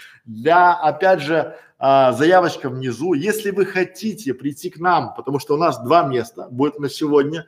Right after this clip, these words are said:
то заполняйте ссылочку, просто заполните ссылочку, платить пока ничего не надо.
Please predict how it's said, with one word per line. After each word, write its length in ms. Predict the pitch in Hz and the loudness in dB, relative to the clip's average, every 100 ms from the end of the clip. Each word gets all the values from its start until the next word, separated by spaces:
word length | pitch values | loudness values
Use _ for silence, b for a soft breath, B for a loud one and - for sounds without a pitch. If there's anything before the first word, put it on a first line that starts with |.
| B B B - | B B B 2
то 200 | 185 190 | 4 6
заполняйте 720 | 143 170 185 190 190 180 156 | 4 4 4 4 4 2 -2
ссылочку, 720 | - - 165 131 107 196 226 - | -8 0 2 2 0 -8 -10 -8
просто 260 | 143 - 139 | -10 -6 -2
заполните 560 | 156 160 165 147 151 | -2 0 -2 -2 -8
ссылочку, 440 | 139 170 185 180 135 | -8 -2 -2 -2 -6
платить 300 | 143 165 139 | -6 -6 -6
пока 220 | - 151 | -2 -2
ничего 260 | 143 131 | -2 -8
не 60 | 127 | -6
надо. 340 | 113 98 151 | -2 -2 -4